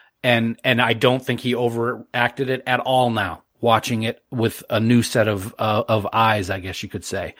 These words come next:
And not only is it my favorite scene in the movie, and that's kinda,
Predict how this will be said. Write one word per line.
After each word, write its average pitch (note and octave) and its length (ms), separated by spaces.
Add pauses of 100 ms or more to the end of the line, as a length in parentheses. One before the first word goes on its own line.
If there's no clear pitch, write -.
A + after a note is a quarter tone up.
(400)
And G#2+ 420 (760)
not C#3 380
only D#3 320
is A#2 140
it C3+ 220
my A#2+ 180
favorite A#2+ 500
scene B2 340
in B2 80
the A#2 80
movie, A#2 420
and A2+ 80
that's C#3 160
kinda, D#3 260